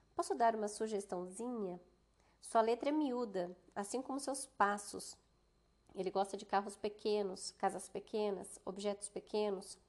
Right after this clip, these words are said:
pouca comida, et cetera. Se você se reconhece na descrição do masoquista e não tem consciência de falar dessa maneira,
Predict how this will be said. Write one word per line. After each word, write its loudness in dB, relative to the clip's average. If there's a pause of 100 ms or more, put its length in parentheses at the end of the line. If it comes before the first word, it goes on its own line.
pouca -4
comida, -2 (320)
et -8
cetera. -6 (880)
Se -6
você 0
se -6
reconhece 2
na 0
descrição -4
do -6
masoquista -4
e -2
não -2
tem -4
consciência -4
de -14
falar 2
dessa -6
maneira, -2